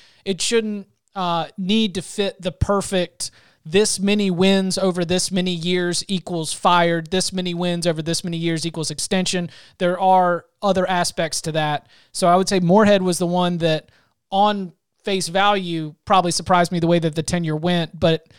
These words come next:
again, with all the extra stuff there, um, I guess I, I use that as the context to make it a little bit less surprising. Which ones of the fired, the coaches who were hired during the twenty eighteen cycle but have since been fired from that current position,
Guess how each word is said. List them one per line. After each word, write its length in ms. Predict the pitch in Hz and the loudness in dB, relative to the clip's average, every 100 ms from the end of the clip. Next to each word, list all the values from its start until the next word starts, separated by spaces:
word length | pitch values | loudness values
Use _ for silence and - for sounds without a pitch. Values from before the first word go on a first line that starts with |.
| _ | _
again, 240 | 170 175 165 | -4 -2 0
with 160 | 165 | 2
all 100 | 170 | 2
the 220 | 165 156 | 2 0
extra 320 | 202 - - 170 | -2 -4 -4 -4
stuff 320 | - 156 - | -2 -2 0
there, 400 | 156 151 147 143 _ _ - | 0 0 -2 -6 _ _ -12
um, 360 | 160 156 151 | -6 -4 -6
I 120 | 151 165 | -8 -4
guess 200 | 165 165 | -2 -2
I, 100 | 156 | -2
I 100 | 170 | -2
use 240 | 165 160 | -2 0
that 160 | 170 156 | 0 0
as 100 | - | -4
the 80 | |
context 760 | 156 - 190 185 165 147 - - | -6 -2 0 0 0 0 -4 -4
to 40 | |
make 220 | 165 160 160 | -2 -2 -2
it 40 | |
a 40 | |
little 160 | 156 160 | -2 0
bit 120 | 147 | 0
less 220 | 160 165 | 0 0
surprising. 640 | - 151 151 139 139 143 - - - | 0 -2 -2 -2 -2 -6 -10 -18 -10
Which 240 | - 208 208 | 0 0 2
ones 460 | 202 202 190 185 | 2 2 2 -2
of 260 | - 175 160 | -2 -4 -4
the 140 | 170 | -8
fired, 800 | - - 170 190 208 190 185 190 - - | -8 -4 2 4 4 2 0 -4 -14 -10
the 60 | 170 | 2
coaches 400 | 262 269 277 240 | 2 2 -4 -2
who 80 | |
were 120 | 220 196 | -2 2
hired 440 | 208 202 170 165 | 4 4 2 0
during 140 | 175 | -2
the 60 | 170 | -4
twenty 260 | - 202 196 | -2 -2 -2
eighteen 280 | 185 196 | -2 -4
cycle 380 | 185 165 165 165 | -2 -2 0 0
but 180 | 156 151 | 0 0
have 220 | 165 160 | 0 0
since 280 | - 202 202 | 0 -2 -2
been 180 | - 180 | -2 -2
fired 500 | - 180 185 170 160 | 2 2 4 2 0
from 160 | 175 160 | -4 -2
that 240 | 160 - | -4 -6
current 300 | - 175 151 | -6 -6 -4
position, 560 | 151 147 170 165 151 | -4 2 2 2 -2